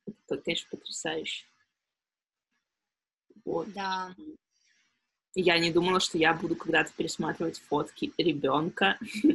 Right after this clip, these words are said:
Speaker 1: <laughs> Типа, что? <laughs> Ну, да, в общем, это, конечно, открывает какие-то новые грани.
Speaker 2: Пересматриваешь свои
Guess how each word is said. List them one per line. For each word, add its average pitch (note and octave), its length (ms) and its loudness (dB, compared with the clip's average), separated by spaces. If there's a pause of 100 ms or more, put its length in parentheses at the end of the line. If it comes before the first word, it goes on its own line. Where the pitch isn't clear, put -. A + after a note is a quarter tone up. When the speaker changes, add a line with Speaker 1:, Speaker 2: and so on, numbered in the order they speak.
(440)
Speaker 1:
<laughs> G4 880 4 (760)
Типа, G#3+ 280 -2
что? F3 560 4
<laughs> D4 680 4 (720)
Ну, F#3+ 300 0
да, G3+ 300 2
в F#3 60 0
общем, F3 360 -2
это, F#3+ 200 -2
конечно, F#3 720 -2
открывает F3+ 600 0
какие-то - 260 -14 (160)
новые E3+ 240 0
грани. F3 300 2
Speaker 2:
Пересматриваешь A#3 520 -4
свои A#3 300 -4